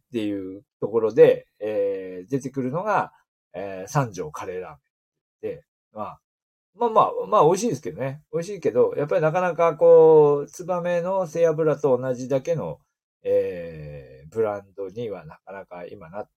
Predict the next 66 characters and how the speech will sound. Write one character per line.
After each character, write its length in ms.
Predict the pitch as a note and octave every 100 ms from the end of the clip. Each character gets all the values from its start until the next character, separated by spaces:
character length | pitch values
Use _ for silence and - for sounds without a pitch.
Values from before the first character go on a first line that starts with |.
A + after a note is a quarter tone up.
| _
て 80 | F2
な 140 | G2+ F#2+
い 100 | D#3
か 120 | _
な 300 | D#3+ G#3 G#3+
っ 100 | G#3
て 80 | -
い 100 | -
う 60 | D3+
気 140 | -
が 100 | D#2+
し 80 | - _
ま 80 | _
す 40 | _ -
ね。 280 | C3+ B2+ -
あ、 280 | E3+ F3
あ 60 | G2+
と 140 | E3
何、 260 | A#2+ C3 C#3+
あ 80 | -
と 120 | C#3+
何 200 | A2 B2+
が 80 | G2+
あ 20 |
る 80 | F2+
ん 40 | C#2+
で 60 | -
す 80 |
か？ 180 | - - _ _
五 100 | -
大 160 | G#2+ A2 C#3+
ラ 160 | C3+
ー 80 | -
メ 80 | D3+
ン 20 |
っ 40 | - -
て。 220 | - - _ _
長 260 | D3+ A3+ C4
岡 240 | D#3+ C#3+
生 140 | -
姜 240 | D3+ D3 C#3+
ラ 200 | C#3 B2
ー 20 |
メ 120 | F2+
ン 80 | D3+
ね。 240 | C#3+ D3+ - _
長 240 | - G#3+ E4
岡 160 | B3+ E3+
生 80 |
姜 180 | G#3 G#3
ラ 120 | G#3+
ー 20 | A3
メ 80 | E3+
ン 40 |
も 60 | A#2+
結 160 | F#3
構 120 | D3+
今 160 | C#3+ D#3
人 140 | B2 C#3+
気 80 | D3+
あ 60 |
り 40 | D3
ま 100 | D3
す 100 | B2+
よ 80 |
ね。 240 | F#2 G#2